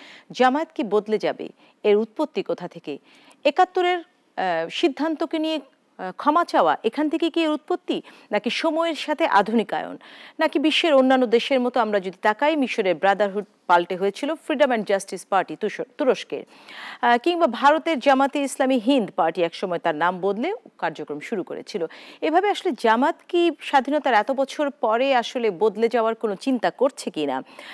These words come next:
এবং অতি সম্প্রতি জামাতের একজন বিশিষ্ট নেতা ব্যারিস্টার রাজ্জাক, যিনি, আহ, দল থেকে পদত্যাগ করেছেন, তারপরে এই বিষয়টি আসলে নানাভাবে উত্থাপিত হচ্ছে। যদিও দীর্ঘদিন আগে থেকেই শুরু হয়েছিল জামাত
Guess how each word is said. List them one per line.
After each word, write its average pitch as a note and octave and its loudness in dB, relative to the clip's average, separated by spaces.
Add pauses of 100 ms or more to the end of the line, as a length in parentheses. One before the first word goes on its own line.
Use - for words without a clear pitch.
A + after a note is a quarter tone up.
(120)
এবং F3 -6
অতি G#3 -4
সম্প্রতি C#4+ 0
জামাতের D#3 0
একজন C#3 -6
বিশিষ্ট - -12
নেতা F#3+ -2
ব্যারিস্টার D#3 -2
রাজ্জাক, B3+ 0
যিনি, E3+ -6 (440)
আহ, E3+ -2
দল A#3+ 4
থেকে B3+ -2
পদত্যাগ C#4 0
করেছেন, F#3 -2
তারপরে D4 4
এই B3+ 0
বিষয়টি A#3+ -2
আসলে G#3+ -2
নানাভাবে A3+ 0
উত্থাপিত G3 -4
হচ্ছে। E3+ -4 (300)
যদিও G#3+ 6
দীর্ঘদিন A3+ 2
আগে G#3 2
থেকেই E4+ -4
শুরু C4+ -4
হয়েছিল B3 0
জামাত F#3 0